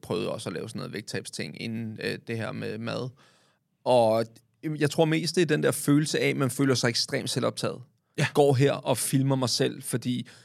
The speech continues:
Speaker 1: du ved, "Ej, hvor er det bare spændende, det jeg laver," agtigt,
Speaker 2: Ja.
Speaker 1: ikke? Øhm,
Speaker 2: Får dårlig samvittighed
Speaker 1: ja,
Speaker 2: og selfies
Speaker 1: men, men, men,
Speaker 2: for at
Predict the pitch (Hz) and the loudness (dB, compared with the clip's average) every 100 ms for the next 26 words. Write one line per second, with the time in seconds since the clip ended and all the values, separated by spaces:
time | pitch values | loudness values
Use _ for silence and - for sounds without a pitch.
0 | _ - 123 117 98 - 135 123 117 101 | _ -6 0 0 0 0 2 2 0 -2
1 | 107 110 101 110 - 113 117 113 110 107 | -2 -2 -4 -4 -2 -2 0 0 0 0
2 | 107 110 117 151 147 147 - 139 117 110 | 0 -2 0 2 0 -2 -4 -2 -2 -2
3 | 113 120 135 143 139 131 131 135 139 127 | -4 0 2 2 2 0 0 4 6 6
4 | - 147 135 175 143 135 143 135 131 - | 4 4 4 4 4 4 4 4 4 -2